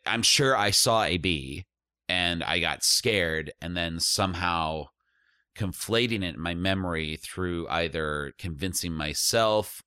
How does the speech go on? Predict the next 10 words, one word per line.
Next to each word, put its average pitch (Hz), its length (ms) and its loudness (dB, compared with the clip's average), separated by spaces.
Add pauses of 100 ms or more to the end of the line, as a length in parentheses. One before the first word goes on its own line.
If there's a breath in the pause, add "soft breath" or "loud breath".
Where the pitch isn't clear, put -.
or 80 300 0
remembering 82 500 -4
it 69 120 -8
wrong 87 680 -2 (500 soft breath)
and - 140 -12
slightly 76 460 0
changing 101 500 -2
that 65 160 -8
memory, 69 580 -10 (440 soft breath)
uh, 76 340 -4